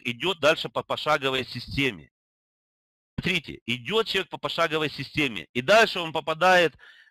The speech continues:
на вебинар номер один, на вебинар номер два. И если он, смотрите, на вебинаре номер один, почему я говорю, что в интернете нельзя сразу создать бизнес, не-, нельзя сразу человеку предложить бизнес,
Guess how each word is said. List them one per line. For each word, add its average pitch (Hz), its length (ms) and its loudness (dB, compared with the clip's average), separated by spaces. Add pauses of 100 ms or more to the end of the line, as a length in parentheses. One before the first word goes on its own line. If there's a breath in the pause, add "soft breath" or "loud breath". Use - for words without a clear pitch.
(140)
на 135 100 0
вебинар 170 460 2
номер 156 320 0
один, 170 420 0
на 156 100 0
вебинар 147 480 2
номер 131 340 -4
два. 170 440 4 (520 loud breath)
И 170 240 0
если 175 440 2
он, 165 280 -2
смотрите, 143 460 -4
на 123 140 -4
вебинаре 160 420 2
номер 156 260 -2
один, 160 300 -4
почему 175 320 -8
я 202 80 0
говорю, 165 220 -4
что 143 160 -4
в 135 60 -2
интернете 151 380 -4
нельзя 139 680 2 (880)
сразу 160 500 4
создать 131 400 0
бизнес, 117 460 -4
не-, 139 180 -2
нельзя 143 340 0
сразу 175 300 0
человеку 156 260 -8
предложить 131 520 -4
бизнес, 120 440 -2